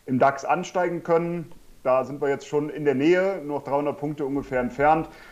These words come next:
Ging jetzt dann doch relativ schnell, aber das ist auch das, was zu erwarten war. Im Endeffekt hatten wir eine se-, sehr lange Seitwärtsphase gesehen und auf Seitwärtsphasen folgen dann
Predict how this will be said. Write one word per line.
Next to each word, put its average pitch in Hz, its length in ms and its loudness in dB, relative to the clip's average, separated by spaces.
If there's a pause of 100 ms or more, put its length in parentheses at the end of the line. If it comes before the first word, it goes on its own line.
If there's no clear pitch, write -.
(120)
Ging 139 100 -4
jetzt 151 160 0
dann 139 140 0
doch 147 160 2
relativ 156 340 -2
schnell, 160 320 0
aber 135 400 4
das 139 240 -4
ist 160 140 -8
auch 151 100 -2
das, 160 300 -2
was 151 100 -4
zu - 80 -2
erwarten 143 380 2
war. 113 60 0
Im 110 80 -4
Endeffekt 139 340 -6
hatten 147 160 -4
wir 135 100 -2
eine 123 80 -2
se-, 139 160 0 (320)
sehr 147 220 4
lange 156 240 2
Seitwärtsphase 139 580 2
gesehen 127 420 -2 (380)
und 135 180 -6
auf 160 220 2
Seitwärtsphasen 151 960 0
folgen 147 420 -2
dann 147 300 2